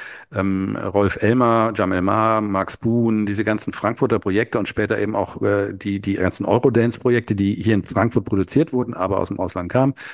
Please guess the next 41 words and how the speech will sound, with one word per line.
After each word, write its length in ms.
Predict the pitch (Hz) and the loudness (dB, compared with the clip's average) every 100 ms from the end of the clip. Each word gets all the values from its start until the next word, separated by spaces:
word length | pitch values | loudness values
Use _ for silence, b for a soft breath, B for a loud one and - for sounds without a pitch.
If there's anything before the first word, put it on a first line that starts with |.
| B B B B | B B B B
Dafür 220 | 113 107 139 | 0 4 4
hat 80 | 127 | 4
er 60 | |
sehr, 120 | 113 113 | 2 2
sehr 120 | 113 | 2
viel 160 | - | 0
gemacht, 340 | 101 101 139 - | 0 0 -2 0
aber 160 | 104 | 0
persönlich, 800 | 98 101 90 98 117 160 165 - | 2 2 2 2 2 2 2 0
und 60 | 107 | -2
das 120 | - | 0
hat 120 | 113 | 0
er 80 | 107 | 0
nämlich 220 | 107 104 | 0 -2
mal 120 | 110 95 | -2 -2
verewigt 460 | - 104 120 117 | -2 -2 -4 -4
in 80 | 110 | -6
einem 240 | 98 95 | -4 -4
Album, 400 | 95 98 120 123 | 0 0 2 0
das 160 | 113 101 | 0 -2
hieß, 320 | 110 101 - | -4 -4 -4
ähm, 300 | 107 95 92 | -4 -2 -4
Greatest 400 | 92 101 104 101 | -2 -2 -2 -4
Hits 320 | - 123 - - | -2 -4 -4 -2
eins 320 | 101 110 - | -2 -2 -4
und 120 | 92 | -6
zwei, 240 | - 98 | -2 2
oder 120 | 127 98 | 2 2
zwei 180 | - | 2
Alben 220 | 90 101 117 | 2 2 4
waren 160 | 123 | 2
das, 100 | 120 | 0
die 80 | - | -2
kamen 220 | - 104 | -2 0
jetzt 100 | 98 | 0
erst 220 | 101 90 | -2 -2
in, 100 | 98 | -2
vor 200 | 92 101 | -2 -4
zehn 220 | - 92 90 | -4 -2 0
Jahren 280 | 87 104 | 2 2
raus, 320 | 120 123 127 | 4 2 2